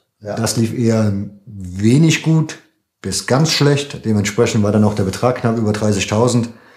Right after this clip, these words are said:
Speaker 2: Wir hatten im Vorfeld halt bei dem einen oder anderen Verein natürlich auch die Nachfrage gehabt, was wir uns vorstellen könnten, was der Käfer bringt.
Speaker 1: Ja.
Speaker 2: Und dementsprechend auch den Austausch mit dem einen oder anderen.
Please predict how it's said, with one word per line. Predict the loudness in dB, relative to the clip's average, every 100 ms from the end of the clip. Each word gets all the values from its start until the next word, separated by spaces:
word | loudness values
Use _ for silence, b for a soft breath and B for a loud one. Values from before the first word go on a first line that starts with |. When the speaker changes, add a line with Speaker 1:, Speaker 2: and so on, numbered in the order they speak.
| B B B -6
Speaker 2:
Wir | -4
hatten | -2
im | -2
Vorfeld | 0 0 2
halt | 2 0
bei |
dem | 0
einen | 2 4
oder | 4
anderen | 4 2
Verein | 0 2
natürlich | 0 0 2 2
auch | 0 -4 -4
die | 0
Nachfrage | 2 2 2 2 4
gehabt, | 4 2 0
was | -2
wir | 2
uns | 2 2
vorstellen | -4 -4 0 2 2 0
könnten, | 0 0 2
was | 0 2
der | 0
Käfer | 0 0 0
bringt. | 4 2 2 B B B -12
Speaker 1:
Ja. | -12 -12 _
Speaker 2:
Und | -4 2
dementsprechend | 4 2 0 -2 0 0
auch | 0
den | 0
Austausch | 0 2 2 0
mit | 2
dem | 2 2
einen | 0 2
oder | 2 0
anderen. | 0 2 2 0 -6